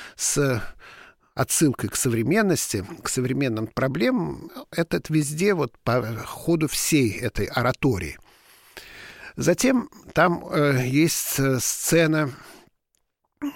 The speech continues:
э, собственно говоря, суда Пилата, когда, э, Пилат вопрошает к иудеям, ком-, кого помиловать,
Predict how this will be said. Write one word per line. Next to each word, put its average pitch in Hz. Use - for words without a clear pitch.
э, 127
собственно -
говоря, 139
суда 143
Пилата, 98
когда, 107
э, 123
Пилат 139
вопрошает 135
к 127
иудеям, 135
ком-, 127
кого 135
помиловать, 147